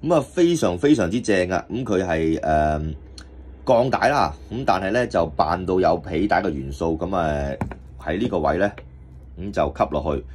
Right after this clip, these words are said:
亦都係一個咧 deployment buckle 嚟嘅下。咁因此咧就成個錶咧有鋼帶嘅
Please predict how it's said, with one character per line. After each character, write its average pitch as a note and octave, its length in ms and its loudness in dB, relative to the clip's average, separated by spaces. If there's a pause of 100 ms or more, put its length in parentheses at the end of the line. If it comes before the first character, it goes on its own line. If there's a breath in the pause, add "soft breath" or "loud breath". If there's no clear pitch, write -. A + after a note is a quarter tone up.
(340 loud breath)
亦 - 20 0
都 B2 220 2
係 F#2+ 160 2
一 - 20 2
個 E2+ 160 -2
咧 F2 240 2 (160)
deployment G2+ 400 2
buckle C#2+ 340 -4
嚟 G1+ 80 -8
嘅 A1+ 40 -6
下。 C2+ 340 -4
咁 F2 100 -6
因 A#2 160 -4
此 G2+ 100 -2
咧 G2+ 100 2
就 E2+ 120 2
成 D2+ 400 -2
個 G2+ 100 0
錶 A#2+ 260 4
咧 A#2+ 140 2 (320 loud breath)
有 A2+ 200 2
鋼 A#2 300 2
帶 G#2 240 2
嘅 G#2+ 300 2